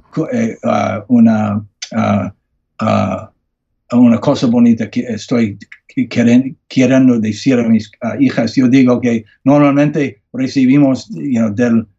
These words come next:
del, ah, del Dios, ah, ah, dos, dos o tres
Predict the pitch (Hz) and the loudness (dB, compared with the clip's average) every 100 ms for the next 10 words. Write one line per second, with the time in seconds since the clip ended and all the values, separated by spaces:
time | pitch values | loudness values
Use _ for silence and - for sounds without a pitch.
0 | _ _ _ 117 117 113 107 110 104 107 | _ _ _ -4 0 2 0 0 -2 -4
1 | 117 110 110 110 127 123 120 - 117 104 | -4 -2 0 4 4 4 -2 -6 -10 -10
2 | 101 101 107 _ - 127 113 101 98 135 | -12 -12 -16 _ -12 -8 -6 -6 0 0
3 | 131 - - _ - - 110 120 - 104 | 0 -4 -18 _ -16 -14 -14 -16 -12 -4
4 | 127 123 107 120 123 - - | -4 -4 -4 0 0 -2 -12